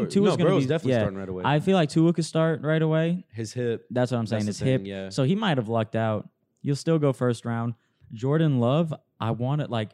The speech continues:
Speaker 2: people are really doubting his height and weight. They say
Speaker 1: He's
Speaker 2: he's two
Speaker 1: six four.
Speaker 2: Yeah, and his,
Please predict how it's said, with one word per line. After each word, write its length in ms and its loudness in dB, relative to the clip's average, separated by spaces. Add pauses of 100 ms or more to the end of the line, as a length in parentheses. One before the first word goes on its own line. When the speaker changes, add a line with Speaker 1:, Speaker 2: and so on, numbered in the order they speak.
(340)
Speaker 2:
people 260 -2
are 140 2 (120)
really 320 -2
doubting 360 -4
his 320 -8 (180)
height 260 -8
and 140 -10
weight. 240 -6
They 100 -8
say 160 -10
Speaker 1:
He's 140 -4
Speaker 2:
he's 60 -10 (100)
two 40 -4
Speaker 1:
six 120 -12
four. 460 -4 (100)
Speaker 2:
Yeah, 320 -2
and 160 -6
his, 240 -12